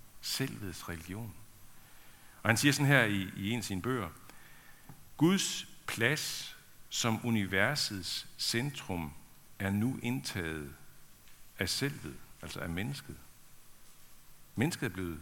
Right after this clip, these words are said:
universets centrum. Det er ikke, fordi Brinkmann sådan set tydeligt,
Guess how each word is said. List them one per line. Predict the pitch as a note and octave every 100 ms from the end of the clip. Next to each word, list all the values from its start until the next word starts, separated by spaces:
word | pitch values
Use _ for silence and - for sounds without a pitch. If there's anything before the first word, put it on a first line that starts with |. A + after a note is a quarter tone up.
| - - -
universets | G#2 F#2 E2 G2+ - - - -
centrum. | - F2+ G#2 - B1 - - - - - - - - - - - - - - -
Det |
er |
ikke, | C3
fordi | E3 F3
Brinkmann | - D3 D#3 G#2+
sådan | G2+ C3
set | C3 B2+ -
tydeligt, | - C#3 C3 - -